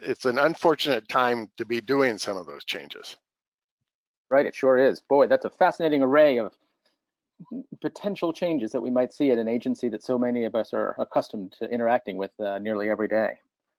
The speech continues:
Speaker 2: Uh, th-, thank you so much for walking us through, uh, some of the possibilities there in the future. It's, uh, obviously gonna be something that, uh, the entire country is keeping its eyes on going forward here. Uh, appreciate so much, uh, your being with us today, Doctor Evers.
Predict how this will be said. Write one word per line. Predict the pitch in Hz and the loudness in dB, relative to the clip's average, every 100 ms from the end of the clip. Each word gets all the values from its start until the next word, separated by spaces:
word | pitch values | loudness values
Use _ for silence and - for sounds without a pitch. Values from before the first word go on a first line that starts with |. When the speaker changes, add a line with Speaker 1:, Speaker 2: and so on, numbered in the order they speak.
| _ _ - | _ _ 0
Speaker 2:
Uh, | 107 95 98 | 2 2 0
th-, | 120 - | -2 0
thank | 131 | 0
you | 139 | 2
so | 175 | 2
much | 165 - | 2 2
for | 139 | 2
walking | 139 139 139 | 4 4 2
us | 127 - | -2 0
through, | 160 135 - 107 | 0 0 0 -2
uh, | 110 101 - | -2 -4 -10
some | 131 | -6
of | 117 | -4
the | 107 98 - - | -2 -4 -4 2
possibilities | 147 143 135 147 120 113 | 2 2 0 0 0 0
there | 131 | 0
in | 127 | 0
the | 120 | 0
future. | 151 - 131 | -2 0 -2
It's, | - | 0
uh, | 120 135 | 0 2
obviously | 139 - 120 | 0 -2 -4
gonna | 120 | -2
be | 120 | -2
something | - 135 131 123 | 0 0 0 2
that, | 110 | 2
uh, | 107 - 110 117 | 0 -4 -12 -8
the | 113 | -6
entire | 107 160 151 | 0 2 4
country | 156 143 104 | 2 -2 -6
is | |
keeping | - 120 123 | -6 -6 -4
its | 120 | 0
eyes | 123 110 | 0 -2
on | 90 95 | -6 -6
going | 101 101 | -6 -6
forward | - 110 98 | -6 -4 -4
here. | 78 92 _ _ _ _ _ - | -6 -14 _ _ _ _ _ -2
Uh, | 104 101 - - | 0 0 -8 -16
appreciate | - 175 160 147 - | -2 0 2 0 2
so | 156 | 4
much, | 151 - | 4 4
uh, | 147 | 2
your | 143 131 | 2 2
being | 147 143 | 2 2
with | 143 | 2
us | 151 | 0
today, | - 143 143 156 156 | 0 2 2 2 2
Doctor | 143 151 | 2 4
Evers. | 156 180 220 - | 2 2 -2 -6